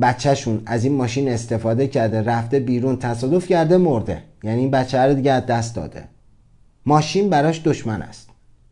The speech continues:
بعضی از خانواده‌ها هم ماشین را در اختیار بچه‌شون قرار دادن، بچه‌شون رفت این گل زد دور تا دور ماشین و بعد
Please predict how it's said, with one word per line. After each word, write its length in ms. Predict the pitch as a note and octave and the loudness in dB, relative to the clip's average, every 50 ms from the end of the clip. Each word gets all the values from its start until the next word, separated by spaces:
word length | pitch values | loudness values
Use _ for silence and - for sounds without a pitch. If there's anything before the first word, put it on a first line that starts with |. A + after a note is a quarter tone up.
| _ _ _ _ _ - - - - - - - _ _ _ _ - | _ _ _ _ _ -20 -20 -20 -20 -20 -20 -20 _ _ _ _ 4
بعضی 260 | - D#3 F#3 G#3+ A3 | 6 8 8 10 8
از 140 | A#3 A3 G#3+ | 8 6 6
خانواده‌ها 580 | - G#3 G3 F#3+ F3 E3+ E3 D#3+ E3+ E3+ E3+ E3 | 4 4 6 6 6 6 6 6 6 6 6 4
هم 60 | D#3 | 4
ماشین 600 | D3+ D3 D3 D3 D3 D3 D3 - F3+ F#3+ G3+ F#3+ | 4 2 4 4 2 2 2 2 4 4 4 6
را 160 | E3+ D3 C3+ | 4 4 4
در 220 | B2+ A2 C3+ C3 C3+ | 4 4 4 4 4
اختیار 340 | B2+ - - D3 C#3+ C#3+ | 4 4 4 4 6 6
بچه‌شون 480 | C#3 C3 B2+ B2+ - D#3+ E3 E3 G3 F#3 | 6 4 2 2 2 0 0 2 0 0
قرار 320 | D#3+ F3+ F3+ F3+ F3+ F3+ | 2 4 6 8 8 8
دادن، 380 | F3 D#3+ F3 E3+ E3 E3+ E3+ E3 | 6 6 4 4 4 4 2 2
بچه‌شون 440 | C#3 B2+ A#2+ - C#3+ C3 C#3 C#3 B2+ | 2 0 0 0 0 0 0 0 2
رفت 300 | C#3+ C#3 C#3 C3 - - - | 2 2 2 2 -2 -6 -4
این 260 | C3+ C3 C3 A#2 A2+ | -2 -2 -2 -2 0
گل 320 | A#2 C#3 C#3+ D3+ E3 F3 F3+ | 2 6 6 8 8 6 6
زد 340 | D#3+ F3+ F3 F3+ F3+ F3+ | 4 4 2 2 0 0
دور 240 | - E3+ F3 E3+ E3+ | 2 2 4 4 4
تا 160 | E3 F3 E3 | 2 2 2
دور 200 | E3 D#3+ E3 D#3+ | 2 2 2 2
ماشین 420 | D#3+ D#3 D#3 D#3 D#3 - D#3 D#3 D#3 | 2 2 0 0 -2 -2 -2 0 0
و 240 | D#3 D#3 D#3 D#3 D#3 | 0 0 0 -2 -2
بعد 440 | D3 D3+ C#3 C#3 C#3 C#3+ C#3+ C#3+ | -2 -2 0 0 0 -2 -4 -6